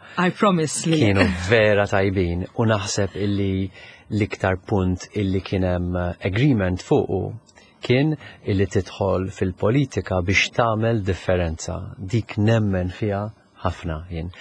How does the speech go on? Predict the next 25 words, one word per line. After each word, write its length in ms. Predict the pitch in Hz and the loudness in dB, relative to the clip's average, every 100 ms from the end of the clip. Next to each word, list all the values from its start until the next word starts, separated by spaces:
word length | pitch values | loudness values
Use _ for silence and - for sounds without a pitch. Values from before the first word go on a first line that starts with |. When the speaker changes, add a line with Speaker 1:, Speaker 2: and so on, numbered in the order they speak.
| - - | -12 -2
Speaker 2:
Għaliex 340 | 160 170 - - - - - | 2 2 0 -8 -18 -20 -18
kemm 240 | - 180 117 | -4 0 0
hu 60 | - | 0
faċli 440 | 76 85 123 131 | -2 0 0 2
hu 160 | 101 95 | 2 2
illi 200 | 101 113 | 2 0
inti 200 | 110 107 | 0 0
tajt, 380 | 110 107 110 - - - | 2 2 0 -8 -20 -2
"Għax 260 | 233 185 | 0 2
ma 120 | 180 | 2
jagħmlux 320 | 190 185 190 - | 4 4 4 4
hekk, 380 | 175 143 - - | 2 0 -4 0
għax 240 | 240 - | 0 0
ma 140 | 190 190 | 0 2
jgħidlux 440 | 180 175 170 190 | 4 2 2 2
hekk, 380 | 175 135 - 131 - - | 2 0 -2 -8 -8 -8
għax 300 | - 240 - | -4 -2 0
ma 160 | 202 190 175 170 - - | 0 2 0 -4 -10 -4
jiddeċidix 760 | 175 185 147 180 175 175 175 - | 2 4 4 2 2 2 2 2
hekk." 360 | 135 107 - - - - - - - - | 0 0 -8 -18 -18 -20 -20 -20 -16 -2
Em, 340 | 175 175 170 143 _ _ _ _ | 0 0 -2 -6 _ _ _ _
għax 140 | - - | -14 -10
ma 100 | 92 | -8
tagħmilix 360 | 90 92 90 | -6 -6 -6
inti? 260 | 90 82 | -8 -8